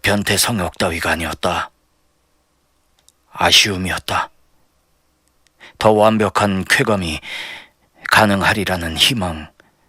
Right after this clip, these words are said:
희생자를 묻을 때마다 나는 되뇌곤 했다.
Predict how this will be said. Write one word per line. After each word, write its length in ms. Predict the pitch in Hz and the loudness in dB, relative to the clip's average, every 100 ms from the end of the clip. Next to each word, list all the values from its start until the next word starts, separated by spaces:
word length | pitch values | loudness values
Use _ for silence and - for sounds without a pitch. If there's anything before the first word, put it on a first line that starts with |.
| _ _ _ _ _ _ _ _ - | _ _ _ _ _ _ _ _ -4
희생자를 600 | - 127 117 101 104 104 | 0 2 2 2 4 4
묻을 240 | 104 107 92 | 2 -2 -2
때마다 480 | 117 95 92 85 - - - - _ - | -2 -2 -2 -4 -6 -10 -14 -18 _ 0
나는 400 | 113 104 95 85 | 2 2 0 0
되뇌곤 440 | 101 98 85 92 | 0 0 -2 -4
했다. 420 | 101 - 98 - | -4 -4 -8 -8